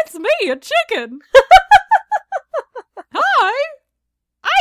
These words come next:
Speaker 1: did the murder!"
Speaker 2: Uh, and at this point, we have seen the Frankenstein mourn his father, or grandfather, I guess, I don't know, and then bury him, and it's like, I don't give a shit.
Speaker 1: <laughs> Yeah, I don't,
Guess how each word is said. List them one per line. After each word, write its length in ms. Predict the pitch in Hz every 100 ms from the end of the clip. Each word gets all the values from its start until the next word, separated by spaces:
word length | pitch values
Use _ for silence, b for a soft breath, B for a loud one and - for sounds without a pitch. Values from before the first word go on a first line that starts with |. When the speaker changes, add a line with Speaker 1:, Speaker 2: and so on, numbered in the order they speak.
| 539
Speaker 1:
did 160 | 359
the 120 | 247 269
murder!" 680 | 262 247 247 214 208 247 _ _ _ _
Speaker 2:
Uh, 200 | - 262 262
and 140 | 277
at 100 | 311
this 160 | 440 -
point, 240 | 403 302
we 120 | 302
have 240 | 285 294 247
seen 420 | 285 269 254 240
the 100 | 240
Frankenstein 640 | - 254 233 208 233 220 220
mourn 320 | 233 233 226
his 380 | 220 226 202 196
father, 640 | - 240 220 226 214 226
or 340 | - 214 214 208
grandfather, 760 | - 226 226 226 214 220 220 233
I 100 | 226
guess, 280 | 220 226 226 -
I 100 | 226
don't 160 | 226
know, 180 | 220 208 - b b
and 200 | 226 220
then 140 | 214
bury 320 | 214 202 202
him, 220 | 202 202 -
and 140 | 226
it's 140 | 220 -
like, 260 | 214 208 -
I 100 | 392
don't 180 | 480 240
give 220 | 285 269
a 60 | 240
shit. 400 | - 214 170 - _ _ _
Speaker 1:
<laughs> 120 | - B B B B B B B B B B -
Yeah, 160 | 254 202
I 80 | 233
don't, 340 | 240 220 190